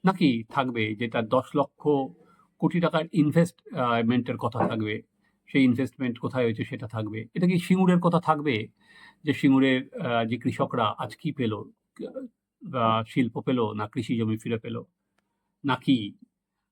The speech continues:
আহ, লক্ষ্মীর ভাণ্ডার বা বিভিন্ন যে সমস্ত অনুদানমূলক প্রকল্প, তার জয়গান থাকবে? যে জয়গানের ওপর ভরসা করে, যে জয়গানের ওপর আস্থা রেখে, যে, আহ, জয়গান বা এই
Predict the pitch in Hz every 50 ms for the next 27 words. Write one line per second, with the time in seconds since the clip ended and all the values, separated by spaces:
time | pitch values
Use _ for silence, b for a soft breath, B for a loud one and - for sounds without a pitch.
0 | _ _ - 185 127 113 107 101 - _ _ _ - 120 131 131 - - 131 107
1 | 117 117 110 107 110 107 104 104 98 95 - _ _ _ _ - 117 117 117 110
2 | 120 120 151 170 180 175 143 117 113 110 110 117 110 107 107 - - 123 110 113
3 | - 147 131 131 127 131 127 117 117 113 110 107 104 - - 123 110 - 120 107
4 | 101 - 107 104 104 104 b b b b b b b _ - 139 123 120 110 120
5 | 113 104 104 104 110 107 107 104 - - 101 104 104 113 - - _ _ _ _
6 | _ _ _ _ _ _ _ _ _ _ _ 127 135 131 117 113 107 101 120 113
7 | 113 113 113 117 110 110 104 107 98 - 110 104 101 95 - - 117 - - 123
8 | 107 - 110 101 101 101 101 120 - _ _ - 113 113 107 107 104 123 113 107
9 | 110 107 110 107 107 107 104 104 104 107 - - 131 113 104 - - - - 120
10 | 107 101 - - 110 101 95 95 101 _ _ B B B B B B B B _
11 | - - 120 110 110 107 104 - - _ _ _ - 160 127 127 156 - 208 175
12 | 120 117 113 110 110 104 110 104 101 98 98 98 98 - _ _ - 113 101 123
13 | 120 113 107 104 - - - 269 311 175 127 113